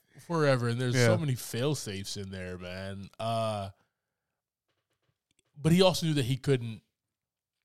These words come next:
Speaker 1: kill Sylvie.
Speaker 2: Right.
Speaker 1: He remains knew that.
Speaker 2: Yeah, I mean, it's
Speaker 1: Loki knew that. He was just gonna try to stop her, and that's why he keeps on going farther and farther back in time.
Speaker 2: Right.
Speaker 1: He even has a conversation with her, like, "Yo, I'm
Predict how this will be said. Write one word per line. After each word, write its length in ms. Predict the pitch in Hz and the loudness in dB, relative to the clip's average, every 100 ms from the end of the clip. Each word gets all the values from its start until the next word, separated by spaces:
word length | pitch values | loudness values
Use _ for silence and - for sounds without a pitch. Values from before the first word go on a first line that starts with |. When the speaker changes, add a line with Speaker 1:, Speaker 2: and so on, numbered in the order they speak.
| _ _ _ - | _ _ _ -10
Speaker 1:
kill 540 | - 120 101 90 90 _ _ _ _ _ _ _ _ _ _ _ _ _ _ | -6 -6 -6 -10 -14 _ _ _ _ _ _ _ _ _ _ _ _ _ _
Sylvie. 520 | - 104 85 62 - _ _ _ _ _ - | -16 -16 -16 -20 -20 _ _ _ _ _ -10
Speaker 2:
Right. 280 | 147 107 - | -4 -4 -2
Speaker 1:
He 200 | 180 147 | 2 4
remains 400 | 135 107 82 - 85 _ 123 | 4 0 -10 -16 -20 _ -8
knew 160 | 98 | -6
that. 260 | 85 82 - _ _ _ _ 185 | -6 -10 -14 _ _ _ _ -4
Speaker 2:
Yeah, 240 | 113 101 | -2 -2
I 40 | 123 | -4
mean, 460 | 120 110 107 104 107 | -4 -4 -6 -10 -16
it's 220 | - - | -20 -4
Speaker 1:
Loki 340 | 135 151 135 127 | 4 4 4 2
knew 220 | 123 117 | 0 0
that. 240 | 110 110 | -2 -4
He 60 | 120 | -6
was 100 | 117 | -6
just 140 | 113 | -8
gonna 140 | 135 117 | -8 -8
try 140 | 131 | -10
to 60 | 113 | -10
stop 340 | - 110 104 | -10 -10 -8
her, 240 | 110 107 - _ _ _ _ | -8 -8 -10 _ _ _ _
and 120 | 113 | -2
that's 140 | 120 123 | 0 0
why 80 | |
he 40 | 120 | -2
keeps 220 | 127 113 | -4 -6
on 100 | 117 | -6
going 200 | 113 110 | -6 -8
farther 440 | - 110 107 110 | -6 -4 -4 -6
and 120 | 101 98 | -8 -10
farther 280 | 110 107 98 - | -8 -8 -10 -12
back 260 | 104 98 | -12 -12
in 80 | 104 | -12
time. 380 | - 92 - 143 | -10 -10 -12 2
Speaker 2:
Right. 260 | 143 113 101 _ _ _ _ _ | 6 6 2 _ _ _ _ _
Speaker 1:
He 80 | 131 | 0
even 160 | 143 127 | 0 0
has 200 | 135 117 | -2 -4
a 40 | |
conversation 560 | 117 123 113 131 143 120 | -6 -6 -4 -4 -4 -6
with 100 | 107 | -8
her, 100 | 110 | -8
like, 240 | 101 101 | -10 -10
"Yo, 100 | 107 | -12
I'm 280 | 95 98 98 | -10 -12 -16